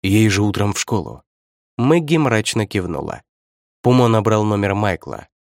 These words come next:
После двух гудков включился автоответчик, и в трубке раздался голос друга. "Сейчас я не могу ответить на ваш звонок. Пожалуйста, оставьте сообщение,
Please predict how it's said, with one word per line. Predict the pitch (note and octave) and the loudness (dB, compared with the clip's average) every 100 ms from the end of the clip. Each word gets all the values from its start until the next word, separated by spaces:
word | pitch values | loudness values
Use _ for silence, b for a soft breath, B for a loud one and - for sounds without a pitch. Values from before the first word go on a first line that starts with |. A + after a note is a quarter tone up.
| _ | _
После | C3 - B2 | -2 0 0
двух | A2+ A#2+ G#2+ | 0 -2 -2
гудков | G#2+ - D3+ C#3+ | -4 0 0 -2
включился | - B2+ B2+ E3 D3 C#3+ | -2 -2 0 0 0 0
автоответчик, | B2+ - G#2 - D3 - A#2+ | -2 -2 -4 -2 -2 -2 -2
и | G#2+ | -4
в | |
трубке | - C3+ - A#2 | -2 -2 -2 0
раздался | G#2 F#2 A2 G#2+ - | 0 0 -2 -2 -4
голос | F#2+ G2+ G2 | -2 -2 -2
друга. | F2 D2+ A#1 A1 - _ _ _ | -4 -8 -10 -14 -16 _ _ _
"Сейчас | - G3+ G#3 E3+ | -2 2 2 2
я | C#3+ | 2
не | C3 | 2
могу | C3 C#3 D3 | 2 2 2
ответить | B2+ C3+ B2+ A#2 | 2 0 0 0
на | A#2 | 0
ваш | G#2 G2+ | 0 0
звонок. | F#2 F#2+ F2 A1 - _ _ _ _ | 0 -2 -2 -6 -12 _ _ _ _
Пожалуйста, | E3+ D#3+ A2 F2+ - G#2 | 0 2 2 0 -4 -4
оставьте | - F#3 - B2 | -2 -2 -2 -2
сообщение, | G#2+ F#2+ - E2+ B1 B1+ - | -2 -4 -4 -6 -6 -12 -14